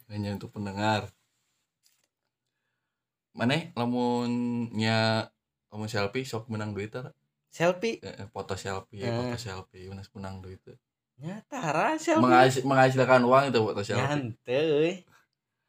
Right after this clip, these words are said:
Speaker 2: Mau
Speaker 1: I-
Speaker 2: selfie-selfie menang duit kan teu, iya, teu logis,
Speaker 1: <laughs>
Speaker 2: heuh.
Speaker 1: Nya logis lah. Di zaman sekarang itu tidak ada tidak mungkin sih di dunia ini,
Speaker 2: Oh,
Speaker 1: Mir.
Speaker 2: bisa?
Speaker 1: Ah, iya. Aya
Speaker 2: Selfie?
Speaker 1: selfie hungkul bisa jadi miliarder.
Speaker 2: Set dah.
Speaker 1: <laughs>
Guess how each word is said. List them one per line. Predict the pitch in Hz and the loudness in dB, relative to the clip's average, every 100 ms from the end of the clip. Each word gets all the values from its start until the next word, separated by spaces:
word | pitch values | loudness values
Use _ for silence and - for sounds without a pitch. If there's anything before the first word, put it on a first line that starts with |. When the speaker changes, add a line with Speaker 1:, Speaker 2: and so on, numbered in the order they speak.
| _ | _
Speaker 2:
Mau | - | -4
Speaker 1:
I- | 143 | 0
Speaker 2:
selfie-selfie | 139 131 135 143 139 131 | 2 2 2 2 2 6
menang | 180 147 | 6 6
duit | 131 131 | 2 0
kan | 147 190 185 - _ _ - - - | 6 6 6 -10 _ _ -20 -20 -4
teu, | 160 156 160 | 4 6 6
iya, | 190 196 160 | 6 6 6
teu | 151 | 6
logis, | 160 175 165 147 131 | 4 4 4 0 2
Speaker 1:
<laughs> | 143 | 2
Speaker 2:
heuh. | 135 160 180 | 4 4 2
Speaker 1:
Nya | 104 98 | -4 -6
logis | 104 107 95 107 - | -4 -4 -4 -8 -2
lah. | 113 117 123 - _ _ _ _ _ _ _ _ | 0 0 -2 -16 _ _ _ _ _ _ _ _
Di | 120 | -2
zaman | 123 123 123 | 0 0 0
sekarang | 120 123 123 123 | 2 4 4 2
itu | 127 160 | -2 -4
tidak | 120 107 | -2 -2
ada | 104 | -2
tidak | 107 107 101 | -4 -6 -6
mungkin | 110 131 117 123 | -4 -6 -4 -6
sih | 123 113 | -4 -4
di | 113 | -2
dunia | 110 110 107 | -4 -6 -6
ini, | 110 117 | -4 0
Speaker 2:
Oh, | |
Speaker 1:
Mir. | 156 | 2
Speaker 2:
bisa? | 123 180 175 - - _ _ _ | 2 8 8 8 -4 _ _ _
Speaker 1:
Ah, | 107 | -2
iya. | 127 202 170 185 - _ | 0 2 2 2 -2 _
Aya | - 120 131 127 | -2 4 4 4
Speaker 2:
Selfie? | 247 - _ | 2 0 _
Speaker 1:
selfie | - 123 123 | -2 0 4
hungkul | 127 120 120 190 | 4 4 4 4
bisa | 147 135 | 4 2
jadi | 120 120 | 2 4
miliarder. | 120 110 156 156 147 170 | 4 10 10 10 4 2
Speaker 2:
Set | - 127 | -2 -2
dah. | 123 | -4
Speaker 1:
<laughs> | 117 | -4